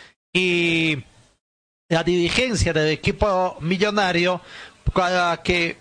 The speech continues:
Justiniano dé prácticamente una respuesta a la propuesta que le hacía el grupo de Guaiseri.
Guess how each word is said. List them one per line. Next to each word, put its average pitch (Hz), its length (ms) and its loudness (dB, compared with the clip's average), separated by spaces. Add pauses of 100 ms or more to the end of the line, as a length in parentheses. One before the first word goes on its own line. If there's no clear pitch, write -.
(120)
Justiniano 226 720 0
dé 190 140 0
prácticamente 180 880 0
una 196 240 2
respuesta 196 920 0 (280)
a 156 140 2
la 156 180 0
propuesta 180 600 0
que 170 100 2
le 143 120 2
hacía 160 520 0 (480)
el 143 160 0
grupo 151 340 0
de 143 60 2
Guaiseri. 131 480 0